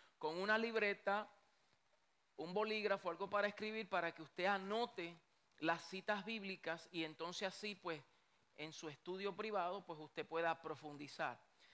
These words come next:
Siempre decimos lo mismo, ¿verdad? Que seamos como los bereanos, que ellos, cuando escuchaban las doctrinas y las enseñanzas apostólicas,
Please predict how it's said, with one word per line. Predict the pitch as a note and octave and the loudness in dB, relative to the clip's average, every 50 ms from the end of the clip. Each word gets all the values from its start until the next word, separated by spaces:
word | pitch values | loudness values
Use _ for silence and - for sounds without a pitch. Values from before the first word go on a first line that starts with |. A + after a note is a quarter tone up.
| - _ | -20 _
Siempre | - - - - A3 A#3 B3+ - - C4+ C4 | -12 -8 -2 2 4 4 4 4 4 4 6
decimos | B3 B3 A3 - - B3+ B3 B3 A#3+ A3+ | 6 4 2 2 -4 -2 2 2 4 4
lo | A3+ G#3+ G3 | 4 2 4
mismo, | F#3+ G3 G3 F3+ D#3+ C3+ | 4 0 0 0 -2 -2
¿verdad? | C3+ C#3+ D#3+ F#3+ G#3 | -2 2 2 2 2
Que | - F#3+ F3+ | 2 0 -4
seamos | - - - F3 F3+ G#3 A#3+ B3+ C4+ A3 - | -2 0 4 6 6 6 6 4 2 0 2
como | - G#3+ G3+ G3 F#3+ F#3 | 0 2 2 4 4 4
los | F3+ F3 E3+ D3 D3 | 4 2 0 -2 2
bereanos, | C3+ F#3+ F#3+ F3 F3+ F3+ F3+ F#3 F#3 F3+ D#3+ C3+ B2 - - - - - - - - - - _ _ _ _ _ _ | 4 6 8 8 10 10 10 10 10 8 8 4 -6 -10 -16 -18 -20 -20 -20 -20 -20 -20 -20 _ _ _ _ _ _
que | - D3+ E3+ G3+ B3+ C#4+ | -4 2 6 8 10 10
ellos, | C#4+ B3+ A3+ G3+ F#3+ G3 F#3+ - - - - _ _ | 10 8 6 -2 -2 -2 -4 -8 -14 -16 -20 _ _
cuando | - E3+ F3 F3 F3 F3 | 0 0 2 2 2 -2
escuchaban | F3 - - - F3+ - - G3+ G#3 A3 C4 C4 C4 | -4 -4 -4 -8 -6 -2 2 2 4 4 6 4 6
las | B3 A#3+ G#3+ - - - - - _ _ _ _ _ _ | 6 6 4 4 -2 -14 -16 -18 _ _ _ _ _ _
doctrinas | D3+ C#3+ G3+ F#3+ - - - - A3 A#3+ B3 C4 C4 B3 B3 | 0 2 2 2 2 -2 -4 -2 0 0 2 2 2 2 2
y | A#3+ | 4
las | A3 G#3 F#3+ F#3+ | 6 6 6 4
enseñanzas | G3 G3 F#3+ - G3+ F3+ F3+ F#3 F#3 G3+ G3 - A#3+ A3 - A#3+ | 0 -2 -2 0 -2 -2 2 2 0 0 2 0 -2 0 2 0
apostólicas, | A#3 - - A#3 G#3+ - - B3+ B3+ B3+ A#3 G#3 F#3+ - E3+ E3 F3+ - - | 0 2 2 -2 -2 -2 0 2 2 2 2 0 0 2 2 2 2 0 -8